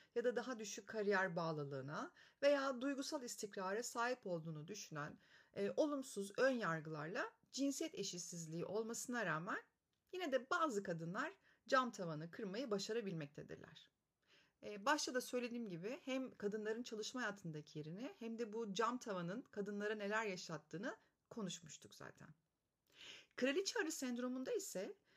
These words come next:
kadın yöneticilerin kadın çalışanlar üzerinde yarattığı stresi konuşabiliriz ki son zamanlarda yapılan araştırmalara göre çok çok daha fazla karşılaşılan bir durum. Hem cinsleri tarafından yönetilen kadınlarda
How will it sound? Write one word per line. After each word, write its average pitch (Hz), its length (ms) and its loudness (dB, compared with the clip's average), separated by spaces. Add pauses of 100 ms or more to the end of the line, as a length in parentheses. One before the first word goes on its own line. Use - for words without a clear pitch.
(140)
kadın 320 260 4
yöneticilerin 202 840 -4 (300)
kadın 240 280 2
çalışanlar 202 720 0
üzerinde 156 400 -4
yarattığı 185 540 -2
stresi - 380 -2
konuşabiliriz 190 800 -4
ki 302 300 -6 (380)
son 277 300 0
zamanlarda 170 840 -2 (100)
yapılan 226 380 0
araştırmalara 196 680 0
göre 233 420 0
çok - 240 -6
çok - 220 -8
daha 156 140 -2
fazla 170 320 -6
karşılaşılan 202 760 -4
bir 180 140 0
durum. - 200 -14 (1200)
Hem 302 200 2
cinsleri 190 440 -2
tarafından 156 480 -6
yönetilen 165 500 -6
kadınlarda 185 760 -4